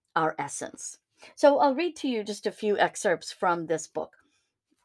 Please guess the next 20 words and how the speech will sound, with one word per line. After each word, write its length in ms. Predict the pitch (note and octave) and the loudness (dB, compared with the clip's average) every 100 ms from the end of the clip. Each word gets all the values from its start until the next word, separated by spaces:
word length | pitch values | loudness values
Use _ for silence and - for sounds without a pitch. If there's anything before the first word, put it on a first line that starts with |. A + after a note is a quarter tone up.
| _ _ _ _ _ _ _ _ _ _ - | _ _ _ _ _ _ _ _ _ _ 6
Yoga 320 | B3 C4 D4 | 8 8 6
is 140 | G#3+ G#3 | 0 -2
an 120 | G3+ | -4
art, 400 | E3+ E3 E3 - - - | -2 -2 -4 -12 -20 -14
a 60 | F#3+ | -8
science, 840 | - G3+ F#3 F3+ F3+ - - - _ _ A3 | -2 0 0 -4 -10 -14 -16 -18 _ _ 0
and 480 | A#3 B3 G#3 F3 - - | 2 2 -2 -8 -10 -8
a 60 | |
philosophy. 800 | E3 E3 D#3 E3 - D#3+ - D#3+ - _ _ _ - | -4 0 0 -2 -6 -10 -10 -10 -18 _ _ _ -2
It 160 | A3+ | -2
touches 400 | - D4+ E4 F4+ | 0 0 0 -2
the 80 | B3 | -2
life 440 | G#3+ G3 F#3+ - - _ - | 2 2 0 -6 -20 _ -6
of 160 | A3 F#3+ | -6 -2
man 460 | F#3+ E3+ E3 E3 - | -2 0 -2 -6 -4
at 140 | G3 - | -2 2
every 300 | G3+ F#3 F#3+ | 0 0 0
level, 460 | E3+ D#3+ B2+ D#3+ _ _ _ | 0 0 -4 -6 _ _ _
physical, 440 | - G#3 G3 G3 | 0 0 0 -4
mental, 500 | F3+ E3+ D#3+ D#3+ E3 | -2 -4 -4 -6 -6